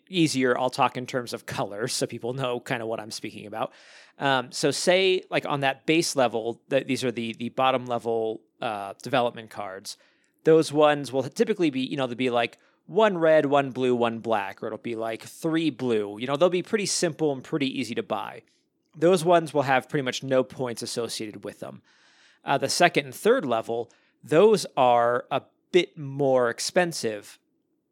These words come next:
And once you start getting these development cards, so let's say, and, and all the development cards as well, um, have their own color associated with them. So let's say you buy one of the black cards.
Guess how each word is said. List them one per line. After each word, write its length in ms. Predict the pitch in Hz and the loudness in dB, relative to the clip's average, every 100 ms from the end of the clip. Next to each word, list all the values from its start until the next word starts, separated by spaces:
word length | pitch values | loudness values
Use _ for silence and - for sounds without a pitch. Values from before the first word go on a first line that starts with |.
| _ _ - | _ _ -10
And 280 | - 131 127 | -4 -2 2
once 240 | 160 - | 0 2
you 80 | 156 | -2
start 320 | - 147 131 | 2 2 4
getting 220 | 151 147 | 0 0
these 140 | 131 117 | -2 -6
development 520 | 117 175 226 151 117 | 0 4 4 2 -10
cards, 400 | - 117 104 - _ _ | -6 -6 -8 -14 _ _
so 140 | - | -2
let's 220 | 156 170 - | 0 0 0
say, 300 | 160 135 - | 4 4 4
and, 160 | 175 | 0
and 100 | 185 | 4
all 140 | 180 175 | 6 6
the 120 | 160 | 4
development 400 | 131 147 135 123 | 4 4 4 0
cards 260 | 135 113 | 0 0
as 140 | 110 110 | -2 0
well, 320 | 139 117 110 _ _ _ - | 4 4 0 _ _ _ -4
um, 460 | 127 117 107 101 - | 0 2 0 -6 -14
have 480 | - - 143 131 110 | -8 2 4 2 2
their 240 | 123 127 | 0 2
own 380 | 139 120 117 113 | -2 -2 -4 -8
color 360 | - 147 131 120 | -2 2 2 2
associated 540 | 110 131 113 120 104 | 0 -2 -4 -6 -6
with 180 | 135 - | -6 -6
them. 240 | 104 120 _ _ _ _ | -10 -16 _ _ _ _
So 420 | - 139 127 120 | -2 2 2 2
let's 240 | 127 147 - | 2 0 2
say 280 | 151 135 | 4 4
you 320 | 127 113 131 135 | 4 -4 -6 -4
buy 640 | 110 117 113 110 110 107 _ _ _ _ | 0 0 0 -2 -6 -8 _ _ _ _
one 200 | - 135 | -2 -2
of 60 | 120 | -2
the 80 | 110 | -2
black 340 | 131 127 - | 0 0 -2
cards. 460 | - 120 - - | -12 -12 -12 -16